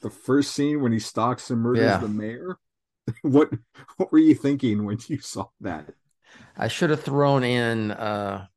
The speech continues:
Speaker 2: animated the Batman series. But yes, I was referring to, of course, like I just said, the animated series, The Batman, that ran for five seasons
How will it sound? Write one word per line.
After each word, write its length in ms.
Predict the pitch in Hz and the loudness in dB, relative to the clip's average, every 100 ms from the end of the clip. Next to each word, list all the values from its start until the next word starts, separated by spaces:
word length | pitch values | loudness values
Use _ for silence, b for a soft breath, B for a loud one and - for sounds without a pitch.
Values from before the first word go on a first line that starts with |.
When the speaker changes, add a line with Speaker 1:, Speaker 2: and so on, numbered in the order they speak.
| _ _ _ _ _ _ - | _ _ _ _ _ _ -4
Speaker 2:
animated 640 | 131 127 110 107 98 82 | 0 0 0 -2 -4 -8
the 80 | 87 | -10
Batman 640 | 80 82 - 50 50 52 - _ _ _ _ _ _ _ | -6 -6 -8 -16 -20 -20 -20 _ _ _ _ _ _ _
series. 800 | - - 104 73 50 - - - _ _ _ B B B - - - _ | -14 -4 -4 -4 -10 -16 -20 -20 _ _ _ B B B -14 -16 -20 _
But 240 | 98 95 82 _ _ _ _ 120 | -4 -4 -6 _ _ _ _ -4
yes, 520 | 110 65 - - - _ _ _ _ - | -4 -4 -12 -20 -20 _ _ _ _ -6
I 120 | 101 | -4
was 180 | 107 98 | -4 -8
referring 600 | 104 - 120 117 110 98 | -8 -2 0 0 -2 -6
to, 680 | - 110 104 101 98 92 95 _ _ _ _ _ _ - | -8 -6 -4 -4 -4 -6 -10 _ _ _ _ _ _ -16
of 100 | 92 | -10
course, 380 | 92 80 85 - | -6 -4 -6 -6
like 120 | 101 | -6
I 60 | |
just 260 | 87 95 101 | -4 -6 -2
said, 480 | 147 135 113 113 104 | 2 2 2 -2 -4
the 640 | 107 104 104 104 104 104 _ _ - | -2 -2 -2 -2 -4 -8 _ _ -6
animated 520 | 127 135 127 123 117 | -2 0 0 0 -2
series, 440 | - 120 117 113 - | -6 -6 -4 -8 -12
The 200 | - 110 | -12 -10
Batman, 640 | 101 120 117 117 120 120 | -4 -2 -2 -4 -6 -6
that 140 | 117 | -6
ran 300 | 107 117 113 | -8 -8 -8
for 160 | 113 110 | -10 -12
five 340 | - 113 113 | -4 -2 -2
seasons 1120 | 104 120 117 110 113 113 110 - - - - | -6 -8 -6 -8 -8 -8 -10 -14 -20 -20 -20